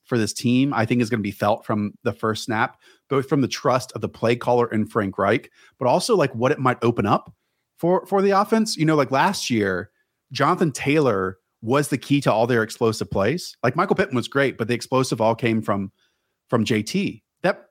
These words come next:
could happen again, but we also might see more creative usage with Nyheim Hines. We also might see a second wide receiver break out in the second half of this game or the second half of the season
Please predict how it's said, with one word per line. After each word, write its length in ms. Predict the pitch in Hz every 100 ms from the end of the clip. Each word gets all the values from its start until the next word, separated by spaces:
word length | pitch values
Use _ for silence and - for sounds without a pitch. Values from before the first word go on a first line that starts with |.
| -
could 160 | 208 208
happen 360 | 151 123 117
again, 380 | 95 90 82 107 _ _ _ _
but 400 | 98 147 202 156 -
we 120 | 127
also 240 | 156 160 160
might 240 | 147 147
see 400 | - 135 131 113 _ _
more 280 | 110 127 131
creative 460 | 135 - 123 127 113
usage 480 | 104 110 120 110 110
with 100 | 104
Nyheim 300 | 101 120 113
Hines. 420 | 180 180 - -
We 80 | 113
also 220 | 123 139
might 240 | 135 131
see 320 | - 131 127 - _ _
a 100 | 113
second 380 | - 147 151 131
wide 160 | 123
receiver 380 | 127 - 127 123
break 260 | 107 113 123
out 240 | 120 127
in 160 | 120 107
the 140 | 104
second 320 | - 117 -
half 500 | 107 110 135 160 - -
of 100 | 98
this 160 | 101 -
game 320 | 113 139 160
or 60 |
the 60 | 113
second 260 | - 131 117
half 180 | 131
of 80 | -
the 60 | 110
season 560 | - 175 160 101 113